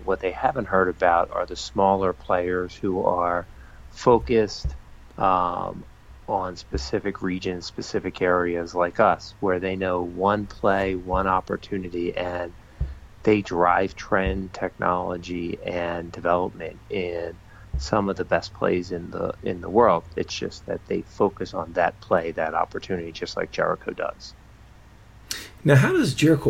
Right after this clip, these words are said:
Speaker 2: Oil fit into the narrative of craft oil and the value proposition it presents to the market?
Speaker 1: So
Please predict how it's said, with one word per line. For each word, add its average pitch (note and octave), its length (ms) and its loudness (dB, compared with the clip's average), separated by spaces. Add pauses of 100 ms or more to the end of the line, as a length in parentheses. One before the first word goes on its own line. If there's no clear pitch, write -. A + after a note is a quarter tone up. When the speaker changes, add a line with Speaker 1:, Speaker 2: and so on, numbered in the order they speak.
Speaker 2:
Oil A2+ 160 8
fit - 260 2
into - 180 -4
the G2 80 4
narrative F2+ 560 8 (100)
of F2 140 -2
craft G#2 340 2
oil F#2 460 6
and G2 180 6
the F2+ 100 4
value G2+ 420 6
proposition F2 840 2
it G2 140 4
presents F2 580 2 (380)
to - 80 -2
the E2 80 2
market? D2 340 2 (1300)
Speaker 1:
So A2+ 480 6